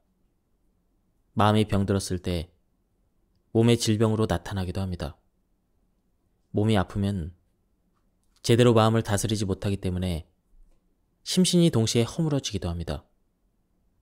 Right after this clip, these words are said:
그것은 바로 인간의 영, 혼, 육이라는 것이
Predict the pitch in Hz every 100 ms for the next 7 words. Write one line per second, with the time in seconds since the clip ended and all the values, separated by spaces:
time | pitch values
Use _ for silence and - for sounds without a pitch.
0 | _ _ _ _ _ 113 110 113 110 101
1 | 101 82 - _ _ _ _ - - 110
2 | 110 110 107 92 80 90 - _ _ _
3 | - 120 90 107 _ _ _ _ _ _
4 | _ - 110 113 113 107 98 - 95 80